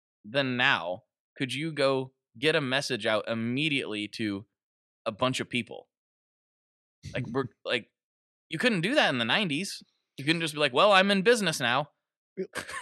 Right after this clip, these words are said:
Speaker 2: Um,
Speaker 1: <laughs>
Speaker 2: yeah, I remember one of my first businesses. I was, um,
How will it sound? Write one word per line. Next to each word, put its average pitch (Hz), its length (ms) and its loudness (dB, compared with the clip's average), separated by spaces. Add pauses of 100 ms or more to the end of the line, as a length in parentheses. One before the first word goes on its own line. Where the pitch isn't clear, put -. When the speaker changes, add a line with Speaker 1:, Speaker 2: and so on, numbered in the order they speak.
(320)
Speaker 2:
Um, 151 320 6 (100)
Speaker 1:
<laughs> 165 120 0
Speaker 2:
yeah, 254 240 12 (200)
I 185 120 12
remember 202 420 12
one 170 160 12
of 185 80 12
my 185 140 12
first 180 340 8
businesses. 175 680 6
I 147 300 8
was, 143 640 8
um, 123 420 4